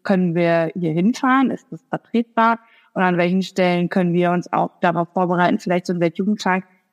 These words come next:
nachhaltig zu gestalten, ne? Also, dass wir vorher den TeilnehmerInnen auch sagen, ja,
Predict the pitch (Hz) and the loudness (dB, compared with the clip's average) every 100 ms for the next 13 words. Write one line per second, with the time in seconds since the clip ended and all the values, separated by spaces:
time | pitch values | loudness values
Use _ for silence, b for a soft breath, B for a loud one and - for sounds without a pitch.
0 | _ _ _ _ 196 175 202 202 190 185 | _ _ _ _ 0 2 2 0 2 0
1 | 175 - 180 175 - 175 175 170 175 202 | -4 -2 -2 0 -2 -2 0 0 0 2
2 | 226 - 185 175 180 180 180 - 185 - | 0 0 -2 0 0 0 -2 -2 -6 -2
3 | 190 180 190 - 202 202 202 202 202 214 | -2 0 -2 -2 0 0 0 0 0 2
4 | 208 202 208 214 226 | 0 0 0 2 2